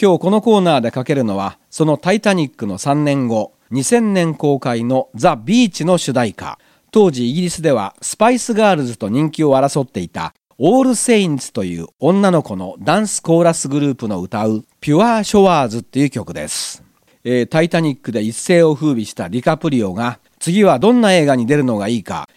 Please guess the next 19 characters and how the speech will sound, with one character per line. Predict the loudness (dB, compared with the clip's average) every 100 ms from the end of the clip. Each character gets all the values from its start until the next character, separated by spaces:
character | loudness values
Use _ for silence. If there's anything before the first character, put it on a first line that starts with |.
| _
百 | -2 -2 0
本 | 0 2
以 | 2
上 | 2 0
の | 0 -8
シ | -2
ナ | 0
リ | 2 0
オ | 0
の | 0
候 | 2 2
補 | 2
か | 0 -2
ら |
選 | 0 0 0
ん | 0
だ | -2
の | 0
が | 0 -2